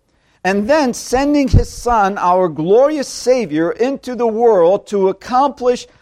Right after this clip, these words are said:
God's plan for our redemption. In verses one, uh, chapter one, verses fifteen and seventeen,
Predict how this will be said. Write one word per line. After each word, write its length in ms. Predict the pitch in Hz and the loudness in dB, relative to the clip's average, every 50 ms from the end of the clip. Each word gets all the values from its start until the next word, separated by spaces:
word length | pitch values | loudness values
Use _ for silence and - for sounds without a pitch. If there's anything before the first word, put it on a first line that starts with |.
| _ _ 151 | _ _ -6
God's 520 | 143 190 196 202 208 202 208 202 - - - _ _ | -2 0 2 2 2 2 0 -2 -4 -10 -20 _ _
plan 680 | - 185 196 196 180 160 147 139 139 143 156 151 - - - _ _ _ _ | -4 -2 0 0 0 0 0 -2 -2 -4 -6 -8 -12 -16 -20 _ _ _ _
for 300 | - - 175 160 160 - | -6 -2 0 0 2 2
our 280 | 156 160 160 151 151 156 | 2 2 2 2 2 0
redemption. 580 | 147 147 131 117 139 123 120 - - - - _ _ _ _ _ _ _ _ _ _ _ _ _ _ _ _ _ _ _ _ _ _ _ _ - | -2 -4 -6 -6 -6 -8 -10 -12 -18 -20 -20 _ _ _ _ _ _ _ _ _ _ _ _ _ _ _ _ _ _ _ _ _ _ _ _ -4
In 160 | 185 185 165 | -4 -2 0
verses 400 | 202 262 285 - - 220 185 151 | 2 2 2 0 -2 -6 -8 -8
one, 560 | 156 180 196 214 202 190 160 156 165 190 - - - | -6 -2 0 2 2 2 2 0 -2 -6 -6 -2 -2
uh, 100 | 156 143 | -2 -2
chapter 460 | - - - 214 226 220 - 202 175 | -2 -2 -2 -2 -2 -2 -2 -4 -2
one, 260 | 165 170 175 175 160 | 0 0 0 0 0
verses 320 | 147 165 160 160 - 139 | -2 -2 -4 -4 -8 -16
fifteen 420 | - - 156 135 _ - 190 202 190 | -14 -14 -14 -14 _ -10 -8 -8 -8
and 80 | 165 | -6
seventeen, 680 | - - 160 147 143 147 135 - - 208 180 165 151 | -4 -4 -4 -4 -4 -8 -12 -10 -8 -6 -6 -6 -6